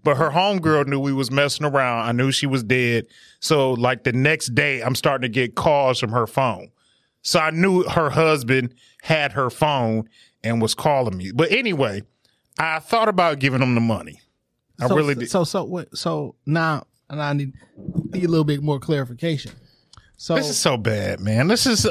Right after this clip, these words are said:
Speaker 1: I don't see, even see why you
Speaker 2: now,
Speaker 1: put me
Speaker 2: you
Speaker 1: out there like
Speaker 2: and
Speaker 1: that.
Speaker 2: Nigga, you done told the story on the pod. Like, it's not no
Speaker 1: <laughs>
Speaker 2: new information. Uh, you, twice, by the way. Listen,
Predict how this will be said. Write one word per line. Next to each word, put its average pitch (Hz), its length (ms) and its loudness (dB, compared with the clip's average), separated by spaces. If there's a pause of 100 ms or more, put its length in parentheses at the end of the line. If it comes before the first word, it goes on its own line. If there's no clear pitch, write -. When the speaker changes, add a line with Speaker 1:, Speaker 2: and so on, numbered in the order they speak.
Speaker 1:
I 214 100 0
don't 254 200 0
see, - 180 -4
even 185 260 2
see 180 160 -2
why 160 160 2
you 151 80 0
Speaker 2:
now, 175 160 4
Speaker 1:
put 160 80 2
me 160 120 4
Speaker 2:
you 196 60 4
Speaker 1:
out 233 160 -2
there 208 140 0
like 185 200 0
Speaker 2:
and 156 60 -6
Speaker 1:
that. 80 240 -6
Speaker 2:
Nigga, - 280 -8
you 392 180 0
done 403 120 0
told 392 220 0
the - 80 0
story 403 280 0
on 359 80 2
the 311 80 -2
pod. 403 400 2
Like, 208 160 2
it's - 180 -2
not 277 160 2
no 240 120 2
Speaker 1:
<laughs> - 20 0
Speaker 2:
new 262 200 0
information. 208 600 -2 (420)
Uh, 190 200 2
you, 247 120 -2
twice, - 460 -4
by 147 220 -2
the 135 80 -4
way. 123 260 -10
Listen, 180 420 0